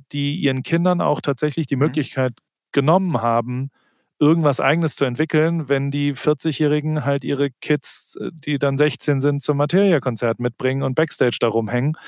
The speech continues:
Speaker 1: dann kannst du gar nicht mehr das normal erleben und dann nimmst du eigentlich dem Kind auch, wenn, wenn die wa-, Musik gut finden und eine halbe Stunde später kriegen sie ein Video von dem Musiker, der sagt, "Mensch, hey, Sebastian, ist ja toll, äh, dass du meine Musik hörst",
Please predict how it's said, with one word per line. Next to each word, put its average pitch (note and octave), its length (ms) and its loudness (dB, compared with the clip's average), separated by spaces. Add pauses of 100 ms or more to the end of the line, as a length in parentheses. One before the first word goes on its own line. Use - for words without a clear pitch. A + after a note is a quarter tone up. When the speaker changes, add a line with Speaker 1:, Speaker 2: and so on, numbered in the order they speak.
(400)
Speaker 1:
dann C3 220 0
kannst E3 240 2
du F3 60 4
gar D3 180 4
nicht D#3+ 180 0
mehr D3+ 220 4
das D3+ 240 2
normal C#3+ 460 2
erleben C#3 440 2
und G#2+ 100 -2
dann A#2 120 0
nimmst D3 260 0
du D#3 60 2
eigentlich C3+ 240 0
dem A#2+ 180 -2
Kind D#3 380 0
auch, C3+ 420 0
wenn, C3+ 300 -4
wenn C3 180 -2
die C3+ 260 0
wa-, C#3 200 2
Musik D3 340 2
gut E3+ 220 4
finden D3 420 0
und C#3 320 -2 (300)
eine B2+ 80 4
halbe D3+ 180 4
Stunde D3 240 2
später D3+ 480 2 (340)
kriegen D3+ 300 2
sie C#3+ 300 2
ein C3 180 -2
Video D#3+ 340 6
von C3 200 2
dem C3 100 4
Musiker, C3+ 460 2
der B2+ 140 4
sagt, C3 300 0
"Mensch, C#3+ 280 -2
hey, C#3+ 380 2 (760)
Sebastian, C#3 520 2
ist C3 100 -2
ja C#3 80 2
toll, C#3+ 1200 2
äh, - 20 -10
dass C3+ 180 0
du D3+ 100 0
meine C#3 200 2
Musik C3 340 0
hörst", D3 320 2